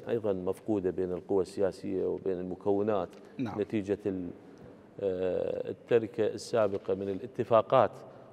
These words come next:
Speaker 1: خصوصًا عند تشكيل الحكومات. فائتلاف إدارة الدولة اليوم هو الائتلاف ال-، ال-، السياسي ال-، الذي يمثل حاضنة لهذه الحكومة، وال-، وهو ممثل في الحكومة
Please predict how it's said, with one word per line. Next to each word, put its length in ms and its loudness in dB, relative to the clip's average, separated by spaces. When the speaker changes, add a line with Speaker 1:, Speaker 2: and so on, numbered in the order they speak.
Speaker 1:
خصوصًا 360 0
عند 300 -4
تشكيل 300 -4
الحكومات. 460 -8
فائتلاف 460 6
إدارة 320 2
الدولة 580 0
اليوم 340 2
هو 160 2
الائتلاف 680 2
ال-، 200 -6
ال-، 420 -10
السياسي 600 0
ال-، 360 -4
الذي 300 0
يمثل 400 0
حاضنة 520 2
لهذه 320 0
الحكومة، 520 -6
وال-، 520 2
وهو 320 4
ممثل 420 2
في 360 -2
الحكومة 560 -4